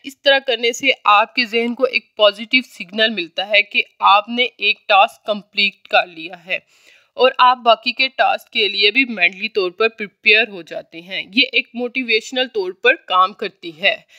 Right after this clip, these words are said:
इस हैबिट्स को मिलिट्री में भी फॉलो करवाया जाता है ताकि उनको लगे कि वो मेंटली तौर पर प्रिपेयर हो चुके हैं अपने बाकी काम करने के लिए। हैबिट नंबर टू, drink a water।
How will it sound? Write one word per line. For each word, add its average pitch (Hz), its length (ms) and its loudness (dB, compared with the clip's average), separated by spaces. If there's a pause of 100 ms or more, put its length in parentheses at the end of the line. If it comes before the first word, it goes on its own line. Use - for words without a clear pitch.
(380)
इस 269 240 2
हैबिट्स 294 380 2
को 320 120 -2
मिलिट्री 254 480 2
में 294 180 4
भी 294 80 0
फॉलो 220 320 2
करवाया 226 400 2
जाता 233 320 -2
है 254 160 2
ताकि 208 380 2
उनको 240 260 -8
लगे 214 280 -2
कि 233 100 -10
वो 233 160 -10
मेंटली 196 360 -2
तौर 196 280 0
पर 240 100 6
प्रिपेयर 214 500 0
हो 226 140 2
चुके 190 340 0
हैं 226 280 0
अपने 240 420 -2
बाकी 190 420 -2
काम 196 280 0
करने 185 340 -10
के 180 200 -12
लिए। 180 300 -8 (680)
हैबिट 269 280 0
नंबर 277 280 -2
टू, 285 300 -12 (160)
drink 254 340 0
a 262 120 -2
water। 175 400 -8